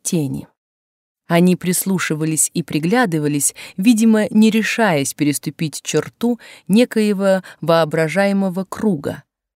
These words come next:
Было их около десятка. Но вот, вероятно, острее ощутив холод, кто-то выступил вперед. Вынырнув из сумрака двадцать шестой улицы,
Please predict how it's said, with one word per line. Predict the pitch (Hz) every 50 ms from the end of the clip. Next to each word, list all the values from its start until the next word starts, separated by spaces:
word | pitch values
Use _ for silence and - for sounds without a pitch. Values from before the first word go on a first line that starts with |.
| _ _ _ _ _ -
Было | 160 196 269 294 277 262
их | 247 233 220 208 - - - _ _ _ -
около | 220 196 - - 196 190 185 180 180 170
десятка. | 165 165 190 208 - - - 156 135 - - - - - - _ _ _ _ _ _ _ _ _ _
Но | - 160 160 160
вот, | 156 170 170 - -
вероятно, | 160 160 160 160 165 165 160 - - 160 156 -
острее | - 156 160 - - - 185 185 156 147 143 147
ощутив | 143 139 - 160 151 - - 151 143
холод, | - - - - 247 269 240 180 151 127 - - - - - -
кто-то | - - - 320 311 - - 233
выступил | 185 220 208 - - 226 - - 220
вперед. | 202 - - - 226 190 165 139 139 - - - _ _ _ _ _ _ _ _ _ _ -
Вынырнув | 165 185 240 247 226 220 214 202 196 196 196 180 -
из | - - 190 180
сумрака | - - - 214 202 175 165 165 - - 165
двадцать | 160 156 151 180 180 165 - 156 -
шестой | - - 160 - - - 160 156 - -
улицы, | - 277 277 247 220 - - - 202 196